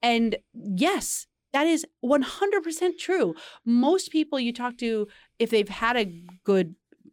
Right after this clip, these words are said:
upbringing with a good mom and dad, obviously it wasn't, like, an abusive home or something horrible like that, who have come from a big family have shared beautiful things about,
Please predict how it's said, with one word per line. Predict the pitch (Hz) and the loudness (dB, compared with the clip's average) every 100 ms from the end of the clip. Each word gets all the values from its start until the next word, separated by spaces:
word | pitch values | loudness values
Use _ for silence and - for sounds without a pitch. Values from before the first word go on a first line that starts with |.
| - | -4
upbringing | 185 180 175 170 | -4 -2 0 0
with | 160 156 _ _ _ | -2 -6 _ _ _
a | 170 | -6
good | 170 160 | -4 -2
mom | 151 135 | -4 -4
and | 156 | -2
dad, | 254 185 160 | 0 0 -4
obviously | - 147 151 180 170 | -8 -8 -8 -6 -6
it | |
wasn't, | 160 165 156 | -6 -8 -10
like, | 160 | -10
an | |
abusive | 151 175 175 - | -8 -8 -10 -10
home | - 233 214 | -6 -4 -2
or | |
something | 170 165 160 165 | -4 -8 -10 -12
horrible | 185 165 143 | -10 -10 -10
like | - - | -12 -2
that, | 330 226 - - - _ | 0 0 -4 -14 -20 _
who | 277 | -6
have | - | -2
come | 254 240 | -2 0
from | 233 | 0
a | 208 | -2
big | 190 185 | -4 -4
family | 311 359 285 254 - - - | 0 2 2 0 -4 -10 -16
have | - 240 233 202 - _ | -4 0 0 -2 -10 _
shared | - 269 302 262 185 | -4 0 0 0 -4
beautiful | 185 294 523 - 320 | 2 4 4 2 0
things | 269 359 220 180 - | 0 2 2 -2 -6
about, | 185 180 175 165 | -4 -2 0 -2